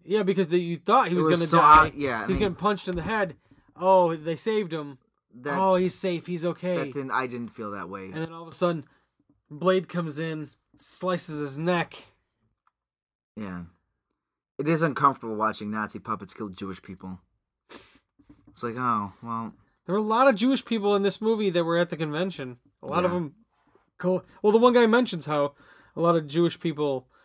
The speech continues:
Speaker 1: collect Nazi memorabilia.
Speaker 2: Yeah, they do.
Speaker 1: So it kinda, you
Speaker 2: According
Speaker 1: know,
Speaker 2: to this guy in this movie.
Speaker 1: According to the guy in this movie, I could see it being a thing. His
Speaker 2: Yeah.
Speaker 1: reasoning seemed pretty,
Speaker 2: I know.
Speaker 1: pretty logical.
Speaker 2: I know.
Speaker 1: You know, throwing, throwing some knowledge out there to those who d-,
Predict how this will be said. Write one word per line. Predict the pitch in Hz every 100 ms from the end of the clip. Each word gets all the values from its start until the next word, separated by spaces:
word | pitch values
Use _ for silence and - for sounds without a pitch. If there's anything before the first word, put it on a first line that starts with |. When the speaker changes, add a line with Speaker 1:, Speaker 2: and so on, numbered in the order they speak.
| _ _ _ _
Speaker 1:
collect | - 175 170
Nazi | 175 170 170
memorabilia. | 160 160 160 151 156 180 143 120 123 _ _ _ _ _ _
Speaker 2:
Yeah, | 101 95 87 _ _ _ _ _ _ _
they | 87
do. | 95 95 - -
Speaker 1:
So | - 143 135 131
it | 127 143 143 -
kinda, | 147 143
you | 143 139
Speaker 2:
According | 131 127 131
Speaker 1:
know, |
Speaker 2:
to |
this | 107
guy | - 113
in | 113
this | 104
movie. | 123 120 104 104
Speaker 1:
According | 135 - 147 147
to |
the | 151
guy | 160
in | 160
this | 165
movie, | 233
I | 277
could | 294 180
see | 156
it | 131
being | 127
a | 120
thing. | - 180 226 _ _
His | 277 254
Speaker 2:
Yeah. | 262
Speaker 1:
reasoning | 220 226 208
seemed | - 196 175
pretty, | - 190 160 143
Speaker 2:
I | 139 143 165
know. | 165 151
Speaker 1:
pretty | 180 165
logical. | 147 143 143 165 185
Speaker 2:
I | 214
know. | 131 110 113 _ _ _ _ _ _
Speaker 1:
You | -
know, | 123 147 -
throwing, | 147 143 135 123
throwing | 143 139 131
some | 120 123
knowledge | 123 131 127 123
out | 123 117
there | 131 139
to | 147 123
those | 127 123 120
who | 123
d-, | 127